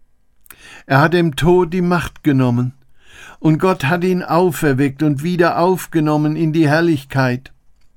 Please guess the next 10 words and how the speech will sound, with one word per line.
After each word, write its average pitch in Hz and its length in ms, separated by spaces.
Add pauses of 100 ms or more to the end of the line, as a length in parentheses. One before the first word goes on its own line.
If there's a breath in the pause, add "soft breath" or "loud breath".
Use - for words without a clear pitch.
(480 loud breath)
Durch 160 240
dieses 196 320
Ereignis 170 800
hat 151 160
er 156 160
uns 160 340
den 160 260
Weg 165 260
frei 151 340
gemacht, 135 600